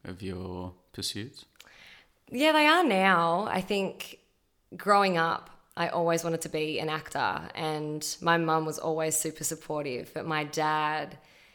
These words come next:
Speaker 2: the army man,
Speaker 1: <laughs>
Speaker 2: um, he was just like,
Speaker 1: He didn't wanna
Speaker 2: "Oh,
Speaker 1: play
Speaker 2: it"
Speaker 1: theatre sports with you?
Speaker 2: <laughs> Some kind of sports. <laughs> Um, target practice.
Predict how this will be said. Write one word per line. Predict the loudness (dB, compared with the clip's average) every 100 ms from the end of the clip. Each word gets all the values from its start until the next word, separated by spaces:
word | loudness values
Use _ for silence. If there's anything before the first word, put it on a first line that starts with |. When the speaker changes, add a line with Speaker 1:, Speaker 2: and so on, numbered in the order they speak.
| _ _ _ _ _
Speaker 2:
the | -4 0
army | 0 0 -2 -4
man, | -4 -6 -6 -8 -8 -10 -12 -18 -16
Speaker 1:
<laughs> | -10 0
Speaker 2:
um, | 2 6 6 6 4
he | 4 2 2 2 2 0 0
was | 0 -2
just | -4 -4 -4
like, | 0 0 0 -2 -12 -20 -20 -20 -20 _ _ _ _
Speaker 1:
He | -4
didn't | 0 2
wanna | 2
Speaker 2:
"Oh, |
Speaker 1:
play | 2 -2
Speaker 2:
it" |
Speaker 1:
theatre | -2 -6
sports | -6 -8 -10 -10
with | -12
you? | -12 -12 2 4
Speaker 2:
<laughs> | 6 4 8 8 10 8 8 4 2 0 -6 -10 -8
Some | -4 -4 -4
kind | -6 -8
of |
sports. | -6 -2 -2 0 0 -2
<laughs> | -6 -10 -14 _ -12 -10 -10 -12 -16 -16 0
Um, | 4 4 4
target | 0 -4 -4 -6
practice. | -6 -6 -14 -14